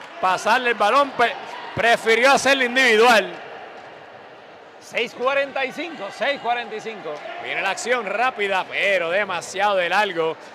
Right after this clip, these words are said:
Speaker 1: Sigue, oye, siguen buscando a Riff, Riff Cole allá en el equipo, el equipo de Yabucoa.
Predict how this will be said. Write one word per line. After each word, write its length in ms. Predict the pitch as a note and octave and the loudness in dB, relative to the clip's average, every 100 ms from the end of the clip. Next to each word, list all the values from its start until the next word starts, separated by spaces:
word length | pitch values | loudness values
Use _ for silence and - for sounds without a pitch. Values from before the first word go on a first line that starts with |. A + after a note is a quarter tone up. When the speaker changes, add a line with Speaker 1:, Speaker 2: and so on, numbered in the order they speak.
| - | -20
Speaker 1:
Sigue, 380 | - - F#3+ C#4+ | -10 -2 2 4
oye, 200 | C4 C4+ | 6 4
siguen 280 | - G#3 B3 | 4 0 0
buscando 680 | C#4 - B3 C#4 A#3+ G#3 F3+ - - - | 0 0 2 2 2 0 0 -10 -20 -6
a 140 | F3 F#3 | 0 2
Riff, 300 | F3+ B3 - - | 2 0 -2 -12
Riff 200 | D3+ C#4 | -4 -4
Cole 340 | - G3+ G3+ F#3 - - | 0 4 4 2 -10 -12
allá 420 | D#3+ D#3+ F3 - A3+ | -8 -2 0 0 0
en 360 | G3+ F#3+ F3+ | -2 -2 -2
el 80 | F3 | -2
equipo, 500 | E3+ D3+ F#3+ A#3+ A#3 | -4 -6 -4 0 2
el 80 | G3+ | 2
equipo 320 | F#3 G3 G#3 | 0 -4 -4
de 60 | A#3 | 0
Yabucoa. 680 | B3 B3 A3+ A#3 C4+ A3 | 0 0 0 2 4 2